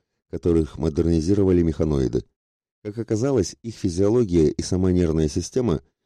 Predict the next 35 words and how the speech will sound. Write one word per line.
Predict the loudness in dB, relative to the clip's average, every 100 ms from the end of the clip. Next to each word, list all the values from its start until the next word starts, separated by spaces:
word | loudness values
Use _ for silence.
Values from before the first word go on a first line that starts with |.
| _
действительно | -6 -4 0 2 2 2
сильно | 2 0 0 0
отличаются | -2 -2 0 0 0 -2 -2
от | -6
такой | -2 2 2
же | 2
нервной | 0 0 -2
системы | -4 -4 -2 0
разумных, | 0 0 0 0 -2 _ _ _
проживающих | -6 -2 0 2 2 0 -4
на | 0
территории | 0 2 2 2
Содружества, | 2 -2 -2 -4 -4 -6 -8 _ _ _ _ -6
и |
на | 0 2
них | 0 0
подобное | 0 0 2 2 2 0
излучение | -4 -2 -2 -2 0 0 0
банально | 0 0 0 0
не | 0 0
действует. | -2 -2 -2 -2 -2 _ _ _ _ _ _
Кстати, | -4 -2
получив | 0 0 2 0 2
данные | 2 2 0 0 -4
от | -4
этих | -4 -4
самых | -2 -2 -2
хиш | -2 -4 -4 _ _ -10
про | -2
воздействие | -2 0 0 0 0 0 0 -2
нейродеструктора | 0 2 2 -2 -4 -4 -2 0 0 0
на | -2 -2
организмы | 0 0 0 0 0
любых | 0 -2 -4
разумных, | -2 0 0 -2